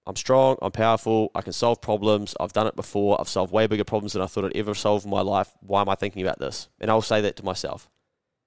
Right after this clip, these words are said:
And I'll literally override my brain and go in the other direction. Or I will be like, "I'm gonna help a hundred thousand Kiwis with their financial literacy goals." And then my brain will go into,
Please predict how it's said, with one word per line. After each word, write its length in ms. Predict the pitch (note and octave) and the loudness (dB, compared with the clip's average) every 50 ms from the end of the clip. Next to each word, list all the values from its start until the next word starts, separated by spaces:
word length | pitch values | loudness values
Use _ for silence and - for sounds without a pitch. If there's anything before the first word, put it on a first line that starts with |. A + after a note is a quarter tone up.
| _ _ - | _ _ -6
And 80 | G#2 G#2 | 0 0
I'll 100 | G#2 G#2 | 2 2
literally 400 | A#2 A#2+ - - A2+ A2 G#2 - - | 2 0 -2 -2 -2 -2 -2 0 2
override 520 | A2+ A#2 A2 A#2 G#2 G2+ G2+ G#2 G#2 F#2+ | 2 2 4 2 2 4 6 4 4 4
my 120 | G2 F#2+ F#2 | 2 0 0
brain 380 | F2+ G2 F#2+ G2 F#2+ F#2+ F#2 | 2 2 2 2 2 -2 -4
and 120 | - F2+ F#2+ | -4 -6 0
go 200 | G2 G2 G2 G2 | 2 2 2 2
in 160 | - F2+ G2+ | 0 -2 -2
the 80 | F#2+ G2 | -2 -2
other 140 | G2 F#2 | -2 -2
direction. 540 | F2+ F#2 F2+ F2 - - - - - - - - _ _ _ _ _ _ _ _ | -4 -6 -6 -6 -6 -6 -10 -10 -10 -12 -14 -18 _ _ _ _ _ _ _ _
Or 340 | - C#3 D#3 D#3+ D#3 - - | 2 4 6 6 6 4 4
I 60 | A2 | 4
will 140 | A2+ A2 G#2+ | 4 4 4
be 100 | G2+ A2 | 2 2
like, 180 | G2 G2+ - - | 2 2 2 2
"I'm 120 | G#2+ G#2 | 2 2
gonna 160 | G#2+ A2 G#2+ | 2 0 0
help 180 | G#2 G#2+ G#2 - | 2 0 0 0
a 40 | G2+ | -2
hundred 280 | G2+ A2+ A2 A2+ A2 | -4 -2 -4 -4 -4
thousand 320 | - - G#2+ G#2+ G2+ G#2 - | 0 2 2 2 2 0 -4
Kiwis 320 | - G#2+ G2+ G2 G2 F#2 | -4 -4 -2 -2 -2 -4
with 140 | G2 F2+ - | -6 -6 -2
their 120 | G2 G2+ | -2 -2
financial 720 | G2 - - F#2 F#2+ G2 F#2+ - - G#2 G2+ G2+ F#2 - _ _ | -2 -2 -2 -2 0 0 -2 -4 -2 -2 -2 -2 -2 -6 _ _
literacy 400 | G2 G2 F#2+ F#2+ - - F#2+ F2 | -6 -4 -4 -4 -4 -6 -6 -4
goals." 400 | F2 D#2+ D#2 C#2+ D2 - - - _ _ _ _ _ _ _ _ _ _ _ _ _ | -2 -2 -2 -2 -6 -8 -12 -14 _ _ _ _ _ _ _ _ _ _ _ _ _
And 80 | - G#2 | -2 0
then 120 | A2 A2 | 0 2
my 100 | A2 G#2 | 2 2
brain 240 | - - G2+ G2+ G2+ | 2 2 2 2 2
will 80 | G2+ F#2 | 0 0
go 200 | G2+ F#2+ F#2+ F#2+ | 0 0 2 0
into, 360 | F#2+ - G#2+ F#2+ F2 - | -2 -2 0 0 0 -2